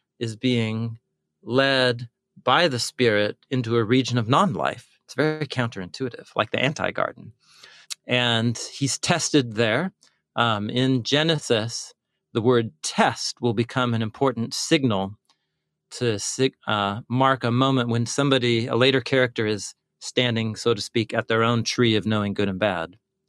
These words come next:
with a choice. Um, that's, that, uh, word gets introduced in Genesis twenty-two as an echo of the Eden test of Adam and Eve. Uh, to be tested by, uh, the,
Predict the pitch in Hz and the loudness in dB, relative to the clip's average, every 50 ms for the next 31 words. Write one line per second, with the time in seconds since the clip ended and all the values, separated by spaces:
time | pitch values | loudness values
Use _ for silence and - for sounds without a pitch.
0 | _ _ 104 - - 110 - - 113 101 85 80 - - - - _ _ _ _ | _ _ -6 -6 -6 -10 -6 -4 -4 -4 -4 -6 -12 -14 -14 -16 _ _ _ _
1 | _ _ _ _ _ _ _ - 98 95 90 87 95 - - - - - - - | _ _ _ _ _ _ _ -4 -2 -2 -2 -2 -4 -4 -4 -4 -6 -8 0 0
2 | 117 113 - - _ _ _ _ - 110 101 107 117 127 131 117 113 120 117 - | 0 0 0 -4 _ _ _ _ 0 0 2 4 4 4 4 4 2 -2 -2 0
3 | - 117 113 - 107 101 104 95 - - 98 98 104 101 98 98 - 78 - - | -4 -4 -2 -2 -2 -2 -2 -4 -4 -8 -4 -2 -2 -2 -2 -4 -8 -12 -14 -8
4 | - 98 92 - - - 113 95 80 85 - _ _ _ _ _ _ _ _ _ | -8 -8 -8 -6 -4 -2 -2 -2 -2 -6 -16 _ _ _ _ _ _ _ _ _
5 | _ _ _ _ - - _ - 98 104 101 - 120 117 120 117 104 95 92 - | _ _ _ _ -14 -8 _ -4 -2 -2 -2 -2 -2 -2 0 0 0 0 0 -2
6 | - - 110 101 101 92 82 - - 101 98 - - - 92 98 92 87 - 92 | -4 -4 -2 0 0 -2 -2 -2 -4 -4 -4 -4 -8 -4 -2 -2 -2 -2 -4 -6
7 | 95 98 98 95 98 98 - - _ _ _ _ - - - - - - - _ | -6 -4 -4 -6 -6 -12 -18 -20 _ _ _ _ -20 -20 -20 -20 -20 -20 -20 _
8 | _ _ _ 107 107 101 95 98 - - 110 113 113 - - 151 127 - - 131 | _ _ _ 0 0 2 0 -2 -4 -4 -4 -4 -2 0 0 0 0 0 -2 -4
9 | 110 - 120 117 113 110 107 104 101 104 104 101 - _ _ - 117 110 110 107 | 0 2 2 4 4 4 2 2 0 -2 -4 -8 -12 _ _ 0 2 2 4 2
10 | 104 95 120 123 117 | 2 2 0 0 0